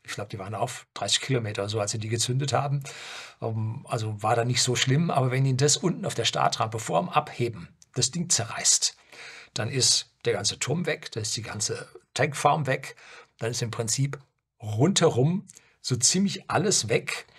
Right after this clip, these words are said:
äh, und nur die Produktionsfacility ganz hinten, die bleibt da noch stehen, ne? Also dann fängt man richtig wieder <laughs> von Null an zu bauen. Also das ist die größte Gefahr.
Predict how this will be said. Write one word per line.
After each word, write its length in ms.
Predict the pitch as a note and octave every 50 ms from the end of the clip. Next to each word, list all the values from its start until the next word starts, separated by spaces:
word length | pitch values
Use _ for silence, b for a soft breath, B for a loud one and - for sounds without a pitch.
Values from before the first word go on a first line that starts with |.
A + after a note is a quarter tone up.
| B B B _ _
äh, 60 | - C#3
und 580 | B2 B2+ C3 B2+ - C#3+ C3+ C3 C3 - -
nur 140 | C#3+ D#3 E3+
die 100 | E3 D3+
Produktionsfacility 1040 | D3 D3+ C#3+ C3+ - - D#3+ E3+ E3 - - B2 - - - D#3+ C#3+ - D3 D3+ D#3
ganz 240 | - B2+ C3 C#3 -
hinten, 600 | C#3 C#3 C#3+ F3 D#3+ C3 B2 D3 - - D#3+ C#3
die 100 | A#2 C3+
bleibt 260 | B2+ - G#2 - -
da 60 | A#2
noch 120 | A#2 C#3 C3+
stehen, 340 | - - G2 F2+ - D2+ -
ne? 260 | B2 D3 G#3 C4 - -
Also 180 | - A#2 A2+
dann 280 | A2+ G#2+ A#2+ C3+ F3 F3+
fängt 220 | - - - -
man 100 | F#3 C3+
richtig 320 | - C#3+ - - F3+ - -
wieder 360 | C#3 - D3 D3+ E3 D3 B2+
<laughs> 0 |
von 340 | - - - - - D3 D#3+
Null 260 | E3 E3+ F#3 - -
an 180 | - A2+ C#3
zu 220 | C#3+ - - F#3 F3+
bauen. 320 | - A#2+ A#2+ A2+ - G2+ - B B B B B B B B
Also 140 | B A#2+
das 160 | A2+ G3 - -
ist 120 | D#3+ -
die 80 | E3+ C#3+
größte 540 | - B2 D#3+ E3+ - - - C#3 B2+ B2+ B2+ B B B B B B B B - -
Gefahr. 500 | - C3 - - C#3 C3 D#3+ G#3+ A#3+ -